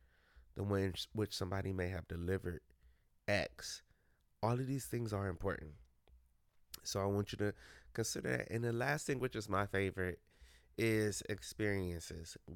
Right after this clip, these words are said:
Go on trips, attend retreats, participate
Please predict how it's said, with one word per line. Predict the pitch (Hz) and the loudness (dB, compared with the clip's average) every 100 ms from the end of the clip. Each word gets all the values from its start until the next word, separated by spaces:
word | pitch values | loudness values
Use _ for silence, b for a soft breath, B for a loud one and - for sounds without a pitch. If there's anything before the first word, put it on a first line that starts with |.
| 90 | 0
Go | 110 117 131 139 135 123 b b b b - | 6 8 8 6 2 -2 b b b b -2
on | 104 92 | 0 -2
trips, | - - 107 80 - - - - - b b - | -6 2 4 4 0 0 0 -8 -18 b b -4
attend | 98 - 135 127 123 | -4 -2 0 2 2
retreats, | 113 104 - - 92 80 - - - - - b b b b b b - | 0 -2 -2 -2 -2 -2 -8 -14 -14 -14 -18 b b b b b b -4
participate | 101 - 123 127 110 107 107 104 95 | -4 -2 0 0 6 8 8 4 0